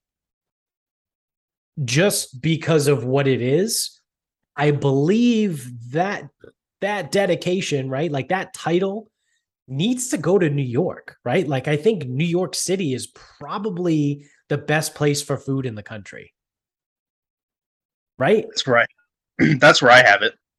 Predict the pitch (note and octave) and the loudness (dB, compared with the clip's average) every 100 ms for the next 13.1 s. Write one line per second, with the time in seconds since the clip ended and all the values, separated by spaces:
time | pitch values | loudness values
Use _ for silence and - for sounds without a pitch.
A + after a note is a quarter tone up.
0 | _ _ - D3+ B3 D#3 - C3 D3 C#3+ | _ _ -4 2 2 2 -4 -2 0 0
1 | E3 C#3+ - - - F#3 - G3+ F3+ F#3 | -2 -2 -6 -10 -4 -2 0 2 2 2
2 | D#3+ A#2 A2 D3+ E3 C#3 D#3 F3 G3+ F3+ | 0 -2 -6 -4 -2 -4 -4 -2 -2 -2
3 | - F3 F#3 D#3 - D#3+ C#3+ C#3+ C#3 C3 | -4 -2 -2 -4 -4 -4 -4 -6 -4 -4
4 | C#3 D3+ G#3 D#3+ D#3 F3 D3+ B2+ A#2+ C3 | -4 -4 -6 -6 -6 -4 -6 -6 -10 -12
5 | - _ _ _ _ _ _ _ _ _ | -14 _ _ _ _ _ _ _ _ _
6 | _ _ _ _ _ _ _ - C#3 C#3 | _ _ _ _ _ _ _ -4 0 0
7 | C3+ - D#3+ D3+ D3 C#3 - _ _ _ | 0 0 0 0 -2 -2 -8 _ _ _
8 | - B2+ B2 C3 C#3+ C#3 C3 B2 - _ | -4 -4 -2 0 0 2 0 -4 -8 _
9 | _ _ _ _ _ _ - C#3+ C#3+ C#3 | _ _ _ _ _ _ -4 0 2 2
10 | C#3+ D3 C3+ A2+ C3+ D3 B2+ B2 C#3 C3 | 2 0 0 -2 -4 -2 -2 -2 -2 -2
11 | B2+ C3 B2 B2 A#2 B2+ A#2+ A#2 B2 A2 | -6 -6 -6 -6 -8 -8 -8 -6 -6 -8
12 | G#2 _ - D3 A#2 B2+ B2+ D3 C#3+ D3+ | -14 _ -4 -2 0 -2 -2 0 0 0